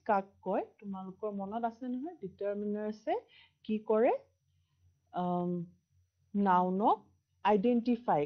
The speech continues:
কৰে বা indicate কৰে বা modify কৰে। আৰু নাউনৰ সদায় এটা চেণ্টেন্সৰ নাউনৰ একদম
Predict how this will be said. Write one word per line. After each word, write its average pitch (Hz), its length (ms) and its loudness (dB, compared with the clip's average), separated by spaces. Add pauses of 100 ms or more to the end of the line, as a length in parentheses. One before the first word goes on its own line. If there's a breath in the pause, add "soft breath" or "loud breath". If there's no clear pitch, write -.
কৰে 143 220 -4 (520)
বা 175 180 -6 (120)
indicate 190 560 -2
কৰে 170 200 -6
বা 247 160 -2
modify 175 600 -2
কৰে। 143 240 -12 (640)
আৰু 175 300 0 (340)
নাউনৰ 196 640 0 (200)
সদায় 240 340 0
এটা - 240 0
চেণ্টেন্সৰ 226 760 -2
নাউনৰ 196 560 -2
একদম 202 400 -6